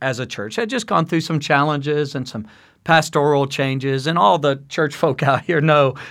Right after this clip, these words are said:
at times all churches kinda hit some lows and hit some moments. And they'd hit one of those moments, and they were really struggling and pushing through. A lot of people had left the church, and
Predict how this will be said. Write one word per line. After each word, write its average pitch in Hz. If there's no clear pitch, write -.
at 170
times 175
all 147
churches 156
kinda 190
hit 185
some 175
lows 160
and 120
hit 143
some 147
moments. 143
And 98
they'd 180
hit 180
one 156
of 139
those 120
moments, 123
and 113
they 143
were 139
really 143
struggling 139
and 123
pushing 131
through. 131
A -
lot 123
of 127
people 127
had 117
left 117
the 113
church, 131
and 107